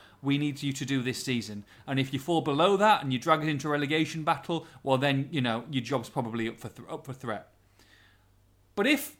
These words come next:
if there is that anticipation and that hope that, okay, we should be really, let's give ourselves a chance of Europe with seven or eight games to go, and they're a million miles from that, then I think he's got an issue sm-,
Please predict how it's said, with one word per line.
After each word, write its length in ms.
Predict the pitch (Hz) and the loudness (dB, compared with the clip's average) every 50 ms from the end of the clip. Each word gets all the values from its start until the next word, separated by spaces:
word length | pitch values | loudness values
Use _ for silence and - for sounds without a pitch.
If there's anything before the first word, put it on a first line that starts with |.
| _ - | _ 0
if 280 | - 220 233 - - - 165 165 165 - _ _ _ _ _ - - | 2 2 2 0 -4 -12 -12 -12 -12 -12 _ _ _ _ _ -12 -6
there 320 | 139 127 156 151 147 175 | 0 4 6 8 8 8
is 180 | 254 277 262 - | 6 4 4 4
that 380 | - 175 139 120 - - - _ _ _ _ _ - - | 6 6 6 6 4 0 -14 _ _ _ _ _ 0 0
anticipation 800 | 156 151 - - - - 165 - 156 156 147 147 143 - 175 156 | 0 2 2 -2 -2 -2 -2 0 2 2 2 2 2 0 -2 -2
and 120 | 147 143 143 | 0 0 0
that 120 | 135 - - | -2 -2 0
hope 300 | - 160 147 160 151 151 | 0 2 2 2 0 0
that, 140 | 147 139 - | -2 -2 0
okay, 240 | 156 139 131 - 151 | 0 -4 -2 0 0
we 100 | 135 131 | 0 0
should 180 | 135 - 220 202 | -2 -4 -6 -4
be 120 | 240 202 | -2 -2
really, 520 | 156 147 175 202 214 208 170 139 127 120 - - - - - | -2 0 2 2 2 2 2 2 0 0 -4 -14 -20 -12 -6
let's 200 | 226 220 - - | -4 -4 -4 -2
give 180 | - 214 175 190 | -2 2 4 4
ourselves 440 | 180 175 175 - 190 160 151 131 | 4 4 4 4 4 4 4 4
a 60 | 139 135 | 0 -2
chance 340 | - - 185 180 175 170 | 0 0 0 0 0 -2
of 100 | 175 127 | -4 -2
Europe 260 | 123 123 120 123 123 135 | 0 0 0 0 0 -2
with 100 | 135 - | -4 -2
seven 240 | - 160 139 139 | 0 0 0 2
or 100 | 139 143 | 2 0
eight 120 | 143 135 135 | 0 0 0
games 280 | 143 135 139 135 131 | -2 -2 -2 -2 -2
to 80 | - 147 | -4 -4
go, 240 | 127 151 139 117 113 | 0 0 0 0 0
and 160 | - 135 156 | 0 -2 -2
they're 120 | 185 180 160 | 0 0 2
a 20 | |
million 460 | 147 147 151 160 170 165 165 165 156 | 2 2 2 4 4 4 4 2 0
miles 380 | 151 151 151 151 156 160 165 - | 2 2 2 2 0 -2 -2 -4
from 260 | - - 131 120 117 | -2 0 0 2 2
that, 240 | 110 110 113 113 - - - - - _ - | 2 0 0 -2 -4 -12 -20 -20 -18 _ 0
then 180 | - - 214 233 | 2 2 2 2
I 60 | 214 | 2
think 220 | - 233 190 160 | 0 0 -2 0
he's 140 | 202 180 - | -2 -2 -2
got 140 | - 185 160 | -2 -4 -2
an 80 | 175 | -2
issue 320 | 185 - - 180 165 160 170 - | -2 -2 0 0 -2 -2 -2 -8
sm-, 380 | - - - - 165 165 170 | -6 -4 -4 -2 0 -2 -2